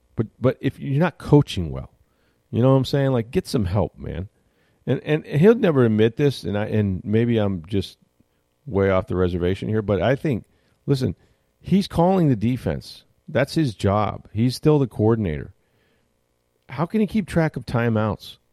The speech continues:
and, you know, where you should take one here, or, "Hey, you might wanna think about taking one there"? Like, a lot of the coaches I've covered, they would assign one senior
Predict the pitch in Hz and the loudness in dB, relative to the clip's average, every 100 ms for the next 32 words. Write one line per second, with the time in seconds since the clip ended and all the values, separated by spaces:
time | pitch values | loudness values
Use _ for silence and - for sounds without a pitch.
0 | - 101 98 95 90 _ _ _ _ - | -4 0 0 0 -4 _ _ _ _ -2
1 | 107 95 85 104 117 110 - 117 - 98 | 2 2 2 4 4 2 0 -2 0 0
2 | 98 110 104 90 80 101 107 98 104 104 | 0 2 2 2 2 0 -2 0 2 2
3 | 101 107 107 101 113 101 98 95 92 98 | 0 0 0 0 -2 -2 -2 0 0 0
4 | 85 80 - _ _ _ _ _ - 101 | 0 -4 -8 _ _ _ _ _ -2 0
5 | 143 170 - 120 - 107 98 90 - 95 | 2 0 2 2 2 -2 -2 -2 0 0
6 | 92 104 127 123 104 - 110 123 98 90 | 0 2 2 0 -2 -2 -2 0 0 -2
7 | 80 90 110 127 131 - - - 117 117 | 0 2 2 2 -2 -8 -14 -6 0 2
8 | 120 117 117 | 4 2 0